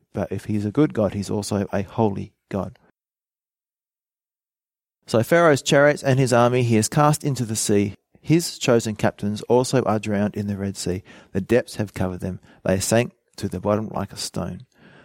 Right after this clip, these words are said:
Your right hand, O Lord, has become glorious in power. Your right hand, O Lord, has dashed the enemy in pieces.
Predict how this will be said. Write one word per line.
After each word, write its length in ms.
Your 200
right 220
hand, 340
O 80
Lord, 380
has 180
become 300
glorious 460
in 100
power. 360
Your 180
right 180
hand, 280
O 80
Lord, 280
has 200
dashed 480
the 200
enemy 460
in 140
pieces. 540